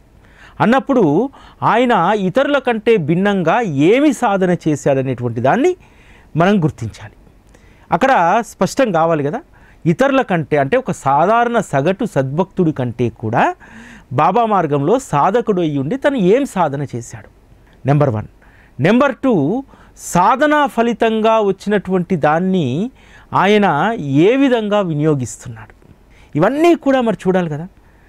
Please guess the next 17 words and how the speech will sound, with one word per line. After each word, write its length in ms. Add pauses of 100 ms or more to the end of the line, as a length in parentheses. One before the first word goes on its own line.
(220)
నిజంగా 640 (240)
బాబా 320
మార్గంలో 760
సాధకులు 840
అనేటువంటి 500
వారు 200
ఎవ్వరూ 580
ఉండరు. 320 (800)
ఎంత 220
గొప్ప 300
పరిణితి 500
ఉన్నా, 300 (800)
చందోర్కర్ 460
లాంటి 300
వారికి 580 (100)
భగవద్గీత 800
పైన 360